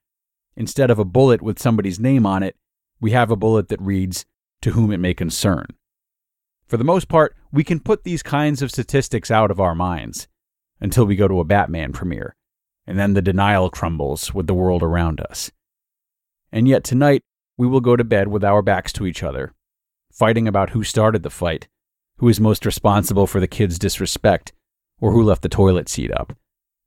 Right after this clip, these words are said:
or the color of a coffee mug. Let's stop blaming each other, and let's find an enemy worth fighting against. Let's put our egos to death, and let's stand with our spouses.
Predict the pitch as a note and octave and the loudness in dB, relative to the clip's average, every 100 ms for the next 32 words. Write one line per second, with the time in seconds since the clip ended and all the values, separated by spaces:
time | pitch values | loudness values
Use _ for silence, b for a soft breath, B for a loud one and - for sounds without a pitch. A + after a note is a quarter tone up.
0 | _ G2 F2 - F2+ D#2+ E2 D2+ E2 D2+ | _ 0 0 2 2 4 2 0 0 0
1 | - - - - _ _ _ _ _ _ | -2 -6 -8 -10 _ _ _ _ _ _
2 | _ _ _ _ C3+ - - C3 D3+ - | _ _ _ _ -2 -2 0 2 2 -4
3 | - G2+ A2+ A2 G2 - E2 - - _ | -6 0 0 0 -2 -6 -10 -12 -16 _
4 | _ _ _ - G#2+ B2 - - D3 E3+ | _ _ _ -4 -2 -2 -2 0 0 2
5 | B2+ B2+ D3+ A#2+ G2 B2+ C#3+ - A#2+ B2 | 2 2 2 0 0 -2 -2 -4 -2 -2
6 | G#2+ F2+ D#3 C3+ - - _ _ _ _ | -4 -4 -4 -4 -10 -20 _ _ _ _
7 | _ _ _ _ B2 - - - C#3 C3 | _ _ _ _ -4 -4 -4 0 4 2
8 | A2 B2+ C3 A#2 - F#2 F2 A#2+ G#2 - | 2 0 2 2 -2 -10 0 0 0 -6
9 | - A2 A2 A#2 - - - B2 B2 A2 | -14 -6 -4 -4 -4 -6 -2 0 2 0
10 | G#2 G2+ G2 - - F#2+ F#2+ - - - | 0 2 2 -2 -2 -2 -2 -6 -12 -14